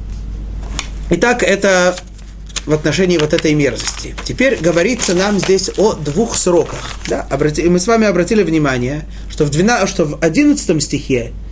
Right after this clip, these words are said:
говорится, что пройдёт тысяча двести девяносто, и переводится здесь дней.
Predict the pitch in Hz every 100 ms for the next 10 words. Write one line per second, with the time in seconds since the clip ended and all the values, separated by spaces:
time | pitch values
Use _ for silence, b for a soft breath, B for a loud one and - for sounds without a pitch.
0 | B B - - 165 269 269 196 - 156
1 | 156 147 247 - 226 - 151 170 202 175
2 | 143 147 156 240 - 240 220 B B B
3 | B 156 165 160 214 202 196 170 127 170
4 | 170 - 135 135 170 127 107